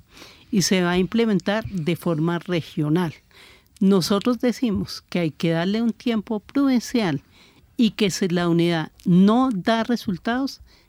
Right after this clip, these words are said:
el movimiento saldrá a denunciar a la unidad. Pero estamos a la expectativa de la información que está recogiendo la unidad. Hace quince días participamos en la elaboración del Plan Nacional de Búsqueda.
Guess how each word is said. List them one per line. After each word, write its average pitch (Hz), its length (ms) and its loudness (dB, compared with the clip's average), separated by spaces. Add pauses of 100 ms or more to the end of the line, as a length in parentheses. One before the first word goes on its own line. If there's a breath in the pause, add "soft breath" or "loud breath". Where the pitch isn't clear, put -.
(100 soft breath)
el 170 140 2
movimiento 165 640 0
saldrá 196 640 -4
a 202 40 -4
denunciar 160 580 -4 (340 soft breath)
a 175 140 -2
la 165 100 0
unidad. 156 400 -2 (540 loud breath)
Pero 185 340 0 (220)
estamos 214 640 0
a 220 40 -2
la 185 100 -2
expectativa 220 840 -4 (480 soft breath)
de 185 240 2
la 185 100 2
información 175 680 -2
que 208 100 -4
está 202 260 -6
recogiendo 185 640 -2
la 185 140 -2
unidad. 170 420 0 (640 loud breath)
Hace 196 320 0
quince 220 340 0
días 226 320 0
participamos 175 880 -4
en 180 220 0
la 165 140 0
elaboración 160 920 -2 (400 loud breath)
del 165 260 0
Plan 196 400 0
Nacional 165 580 -2
de 180 120 -2
Búsqueda. 226 480 -4